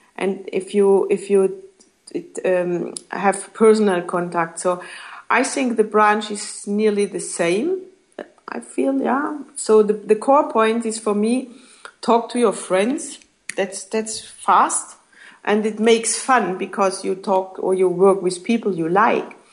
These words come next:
I think, I think this is one of the biggest benefits, that you can share the people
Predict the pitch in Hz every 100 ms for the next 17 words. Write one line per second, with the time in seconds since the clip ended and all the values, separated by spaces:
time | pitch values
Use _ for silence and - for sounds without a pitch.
0 | - - - 220 269 294 240 214 - 214
1 | 254 254 208 220 214 202 208 196 185 -
2 | - - 262 262 - 202 202 233 - 302
3 | - - - - - 208 208 208 208 208
4 | 190 180 - 226 220 220 214 - 240 -
5 | 294 302